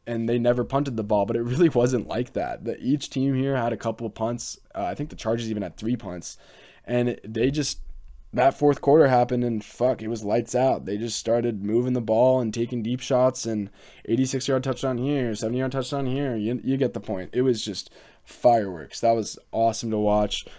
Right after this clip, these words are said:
Chargers, each and every single week, are a must-watch team 'cause this is, well, they're in Hollywood, and it's, it's must-see T V, I will say. <laughs> Moving on to the final game of the week that I gotta cover, and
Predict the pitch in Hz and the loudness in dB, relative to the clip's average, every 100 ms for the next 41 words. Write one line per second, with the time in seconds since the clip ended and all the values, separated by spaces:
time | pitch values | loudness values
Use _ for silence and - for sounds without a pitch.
0 | - - 131 135 143 147 135 - 131 123 | -16 0 4 6 6 4 2 0 0 2
1 | 127 120 117 117 110 110 107 - _ - | 0 0 0 0 2 2 0 -6 _ -10
2 | - 107 107 107 110 - 110 104 104 - | -2 0 2 2 0 0 0 0 -2 -4
3 | 101 101 101 101 98 98 104 101 104 - | -2 -4 -6 -6 -6 -4 -2 -2 -6 -10
4 | - - - - - _ - 123 151 - | -20 -20 -20 -20 -20 _ 6 8 8 6
5 | 123 135 127 135 147 123 117 110 110 123 | 0 2 4 4 4 4 2 2 -2 -4
6 | - 120 117 113 127 - 127 123 127 120 | -6 -6 -4 -4 -4 -2 -2 0 -2 0
7 | 139 98 92 107 117 - 120 95 107 - | 0 0 0 0 -2 2 2 2 -4 -2
8 | 160 - 127 - - - - _ - _ | -2 -2 -8 -10 -20 -20 -20 _ -20 _
9 | _ 131 151 160 151 135 143 135 117 - | _ 4 6 6 4 4 4 2 -2 0
10 | 123 131 131 120 123 123 110 113 120 113 | 2 4 2 2 0 2 0 2 0 0
11 | 101 110 110 104 - 117 107 107 107 98 | -2 0 0 -2 -2 -2 0 -2 -4 -6
12 | 95 87 82 | -10 -10 -12